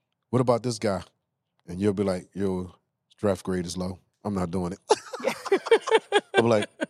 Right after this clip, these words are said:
Speaker 1: "No, he's a weirdo. He's got this, that." Like, so I know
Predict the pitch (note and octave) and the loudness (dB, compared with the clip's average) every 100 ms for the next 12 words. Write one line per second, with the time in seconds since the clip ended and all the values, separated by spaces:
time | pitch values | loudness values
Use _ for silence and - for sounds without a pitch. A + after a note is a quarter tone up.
0 | _ - _ - - _ - _ _ _ | _ -14 _ -8 -8 _ -12 _ _ _
1 | G#2+ G2+ F#2+ F#2 - _ _ A#2 G2+ G2 | 2 4 2 -2 -12 _ _ 0 2 4
2 | G2+ G2 F#2 G#2 G2 G#2+ F2 - G2 G2+ | 2 2 0 -2 0 2 2 0 0 0
3 | F#2+ G2 G2 F#2+ - A2+ F#2+ - G#2 G2 | 0 0 -2 0 -2 -2 -2 0 -2 0
4 | A2+ A#2 G#2+ G2 | 2 2 0 -6